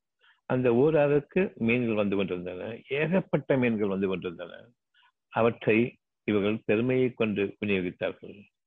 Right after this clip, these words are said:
இவர்கள் அவர்களிடம் பணம் வாங்கி கொண்டு கொடுத்தார்கள். இறைவனுடைய அருளை பொருளாக மாற்றினார், பணம் என்ற பொருளுக்கு மாற்றினார்கள். இதன் காரணமாக இவர்களுக்கு கடுமையான சோதனை ஏற்பட்டது.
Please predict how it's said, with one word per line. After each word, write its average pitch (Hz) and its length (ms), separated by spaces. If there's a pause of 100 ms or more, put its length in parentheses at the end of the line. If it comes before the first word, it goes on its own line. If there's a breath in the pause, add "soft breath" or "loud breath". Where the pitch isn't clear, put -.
(540 soft breath)
இவர்கள் 117 600
அவர்களிடம் 98 520
பணம் 107 260
வாங்கி 110 260
கொண்டு 120 520
கொடுத்தார்கள். - 560 (680 soft breath)
இறைவனுடைய 101 540
அருளை 113 480 (320)
பொருளாக 135 400
மாற்றினார், 98 440
பணம் 131 240
என்ற 110 200
பொருளுக்கு 139 460
மாற்றினார்கள். - 560 (1500 loud breath)
இதன் 127 220
காரணமாக 120 520
இவர்களுக்கு 110 400
கடுமையான 101 480
சோதனை 101 380
ஏற்பட்டது. 98 580